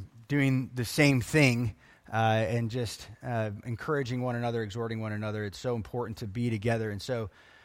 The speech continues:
I've just heard great things about what's going on in life groups. We're growing.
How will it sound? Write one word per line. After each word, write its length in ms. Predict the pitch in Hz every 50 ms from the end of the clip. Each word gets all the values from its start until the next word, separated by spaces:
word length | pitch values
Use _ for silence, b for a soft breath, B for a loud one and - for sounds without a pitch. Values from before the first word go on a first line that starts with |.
| b b b
I've 140 | - 143 139
just 180 | 170 156 -
heard 200 | 180 170 151 135
great 260 | 120 151 165 175 156
things 280 | - 180 170 170 175 147
about 280 | 151 135 143 139 139 139
what's 160 | 143 127 -
going 180 | - 151 151
on 140 | 143 143 139
in 100 | 131 123
life 240 | 123 139 156 156 -
groups. 340 | - 156 156 160 151 - -
We're 100 | 123 110
growing. 520 | 107 120 131 147 156 165 170 175 180 175